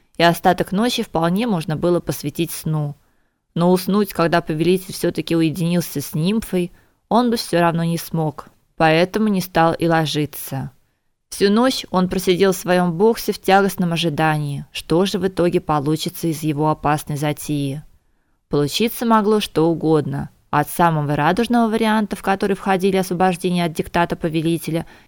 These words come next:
избавление от проклятого болота, с каждым годом подступающего все ближе к деревне, женитьба на Анаре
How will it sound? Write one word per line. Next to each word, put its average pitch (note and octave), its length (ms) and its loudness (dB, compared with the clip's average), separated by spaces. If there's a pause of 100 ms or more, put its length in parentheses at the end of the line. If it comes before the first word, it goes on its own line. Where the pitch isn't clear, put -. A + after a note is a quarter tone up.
(120)
избавление F3 600 4
от E3+ 100 -4
проклятого E3+ 520 2
болота, E3 520 0
с - 140 -10
каждым E3+ 400 0
годом D#3+ 300 0
подступающего D#3+ 840 0
все D#3+ 200 -2
ближе D#3 320 0
к D#3 60 -2
деревне, D#3 600 0 (520)
женитьба E3 520 0
на D3+ 220 -2
Анаре G3 540 2